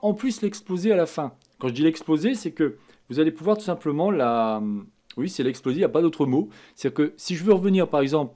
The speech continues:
par rapport à lui, donc j'appuie sur N, je récupère lui, j'appuie sur S, et grâce au snapping, hop,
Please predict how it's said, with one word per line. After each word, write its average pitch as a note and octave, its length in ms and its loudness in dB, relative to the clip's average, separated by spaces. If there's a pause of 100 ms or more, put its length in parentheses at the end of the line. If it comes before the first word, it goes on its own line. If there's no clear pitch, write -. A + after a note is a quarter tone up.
par A2+ 100 2
rapport A2+ 280 0
à G#2+ 40 2
lui, E3+ 300 0 (260)
donc A#2 120 -4
j'appuie C3 280 -4
sur B2+ 280 -6 (120)
N, F3 380 0
je - 100 -14
récupère B2 480 -2
lui, B2 400 -2
j'appuie C#3+ 300 -6
sur - 280 -8 (120)
S, F#3 420 -2 (640)
et - 80 -4
grâce G3+ 340 2
au F#3 60 2
snapping, F3+ 640 -2 (480)
hop, G#3+ 240 -2